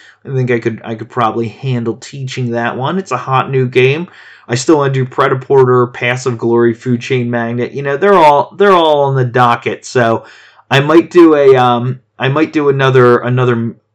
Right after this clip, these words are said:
uh, not another, 'cause the last episode I did was pax Renaissance, but I might do a, uh, a medium weight game teach next, uh, rather than jump into another heavy game right away.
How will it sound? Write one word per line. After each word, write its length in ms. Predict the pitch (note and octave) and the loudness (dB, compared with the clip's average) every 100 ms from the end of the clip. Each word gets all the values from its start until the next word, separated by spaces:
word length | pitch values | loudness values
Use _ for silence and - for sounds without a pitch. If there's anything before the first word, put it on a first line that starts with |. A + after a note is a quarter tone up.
| - | -12
uh, 100 | A2 | -8
not 380 | A2 A#2+ A#2+ G2 | -4 -2 -2 -2
another, 420 | G#2+ A#2 A2 G2+ | -2 0 0 -4
'cause 160 | A#2 A2 | -6 -6
the 80 | |
last 420 | G#2 A2+ A2 - _ | -2 -2 -2 -6 _
episode 420 | G#2 G2+ - G#2+ | -10 -10 -4 -2
I 80 | G#2 | -2
did 140 | G#2+ | 0
was 160 | G#2 G2 | -2 -2
pax 300 | - G#2 - | -8 -10 -8
Renaissance, 400 | A2+ G2+ G2+ G2 | -10 -8 -12 -6
but 80 | A#2+ | -4
I 60 | |
might 200 | B2+ C3+ | -2 -2
do 180 | C3+ C3 | 4 4
a, 160 | A#2+ A2+ | 4 -2
uh, 120 | G#2 - - _ | -4 -10 -20 _
a 100 | B2 | 0
medium 640 | B2+ C3 D3 C3+ B2 A#2 | 2 2 0 -2 -2 -2
weight 340 | A#2 A2+ A2 A#2 | -2 0 -2 -4
game 360 | A#2 G#2+ G#2+ | -4 -4 -8
teach 400 | G#2 A2+ G#2 - | -8 -10 -10 -8
next, 440 | A2+ G2+ G2+ - - | -8 -8 -8 -16 -16
uh, 180 | G2+ G2 | -10 -8
rather 340 | G2 G2+ G2 F#2+ | -4 -6 -6 -6
than 220 | G#2 G2+ | -6 -10
jump 320 | G2+ A2 G#2 | -4 -6 -4
into 280 | G#2 G#2+ G#2+ | -8 -6 -8
another 280 | G#2 G2+ F#2+ | -6 -8 -8
heavy 300 | G2+ F#2+ F#2 | -10 -12 -10
game 300 | F#2 F#2 G2 | -10 -10 -10
right 160 | F#2+ | -8
away. 400 | F#2+ F#3+ - F#2+ | -8 -8 -8 -12